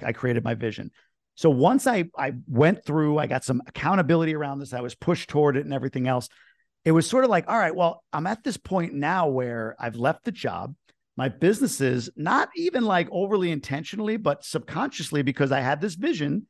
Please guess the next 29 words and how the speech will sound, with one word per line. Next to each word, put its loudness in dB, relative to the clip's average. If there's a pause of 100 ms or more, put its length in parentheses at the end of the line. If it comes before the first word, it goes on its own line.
(140)
of -8
being 4
able -2
to 0
go 0
anywhere 2
when -4
I -4
want, 0 (180)
my -4
businesses -2
were 4
all 0
built 0 (220)
on 0
the 0
idea -2
that -4
I -4
could -12
do 2
it -6
from -4
anywhere." -8
So -8
none -2
of -6
my -4
businesses -8